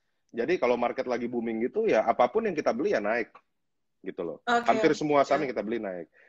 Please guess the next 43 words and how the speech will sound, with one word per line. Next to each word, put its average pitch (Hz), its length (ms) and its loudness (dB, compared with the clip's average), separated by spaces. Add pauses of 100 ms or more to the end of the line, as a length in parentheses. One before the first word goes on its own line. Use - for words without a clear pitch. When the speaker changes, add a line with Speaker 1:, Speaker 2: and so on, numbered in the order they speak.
(120)
Speaker 1:
Makanya 135 240 6
saya 143 140 2
katakan 117 320 0
itu, 120 340 -2
it's 120 160 -6
not 160 160 2
because 120 400 -2 (160)
kita 110 320 0
pintar, 120 480 -2
tapi 151 320 -2
ya, 107 240 0 (400)
ya 107 400 4
orang 123 240 -2
bodoh 117 300 -2
pun 196 180 -4
bakal 113 320 -2
untung 135 480 -6
gitu 87 160 -8
loh 78 140 -10 (400)
di 104 160 -4
saat 104 320 0
itu. 92 500 -6
Dan 143 300 0 (320)
ketika 120 720 2
kita 120 400 0
untung, 151 320 0
kita 120 160 -4
merasa 135 480 -2
sok 113 160 -4
pintar, 143 240 -4
apalagi 117 400 -2
anak 127 160 -2
kecil 151 240 0
kan 123 80 -2
waktu 113 240 -6
itu, 104 80 -8
saya 139 180 -2
ma-, 117 140 -6
waktu 104 160 -6
itu 139 80 -8
masih 117 160 -2
anak 95 180 -4
kecil, 98 220 -6